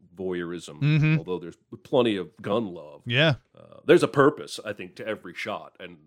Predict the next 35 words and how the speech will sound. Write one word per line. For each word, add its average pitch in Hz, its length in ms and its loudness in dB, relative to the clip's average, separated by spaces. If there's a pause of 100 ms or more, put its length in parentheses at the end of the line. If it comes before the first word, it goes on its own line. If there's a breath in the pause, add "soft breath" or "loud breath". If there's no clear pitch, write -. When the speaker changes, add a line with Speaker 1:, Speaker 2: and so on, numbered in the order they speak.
Speaker 1:
it's - 180 -12
really, 110 280 -4
really 95 240 -14
impressive. - 280 -18
Speaker 2:
Yeah, 170 380 4
yeah. 160 420 2
And, 185 460 2
and, 185 420 2
and, 175 240 2
you 180 80 4
know, 170 120 6
speaking 214 360 2
of 175 100 6
that 139 100 0
factory 151 380 2
scene, 143 280 4
which 120 140 -2
has 127 320 4
so 165 280 4
much 127 280 2
going 113 280 0
on 110 300 0
in 107 120 0
it, 110 140 -4
you 110 120 0
have 110 220 2
the 107 280 0
betrayal 143 680 2
by 131 160 4
Tony 127 320 2
Leung 117 640 4
of 110 120 2
his, 107 320 0
of 107 180 -4
his 104 140 -2